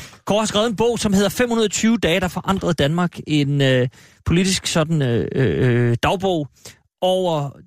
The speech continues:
den, øh, såkaldte Lars Løkke to regering. Øh, to tusind og femten til, øh, sådan hen mod slutningen af to tusind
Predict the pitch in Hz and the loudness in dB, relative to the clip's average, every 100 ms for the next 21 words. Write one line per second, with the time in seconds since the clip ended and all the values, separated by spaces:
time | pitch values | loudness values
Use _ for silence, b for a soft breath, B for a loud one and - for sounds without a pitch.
0 | _ 165 156 156 - 62 65 135 220 185 | _ -2 -2 -4 -10 -14 -10 -4 -2 0
1 | 190 180 165 156 190 214 - 254 - - | 0 2 0 0 0 -2 -2 -2 -4 -14
2 | _ _ _ _ _ - 165 147 113 98 | _ _ _ _ _ -4 0 0 -2 -6
3 | - _ _ _ - 131 123 113 107 101 | -16 _ _ _ -2 0 2 0 -4 -6
4 | - - - - 226 185 208 175 180 202 | -8 -10 -12 -4 0 0 0 0 0 -2
5 | 185 - 170 147 131 123 117 117 98 78 | -4 0 0 2 0 0 0 0 -2 -4
6 | 80 156 151 147 131 - 131 135 156 147 | -2 -2 0 0 0 0 0 2 2 0
7 | 160 156 139 120 - 123 123 110 _ _ | 0 0 -2 -4 -2 0 0 -2 _ _
8 | _ _ _ - 143 127 143 135 | _ _ _ -6 -4 -2 -4 -6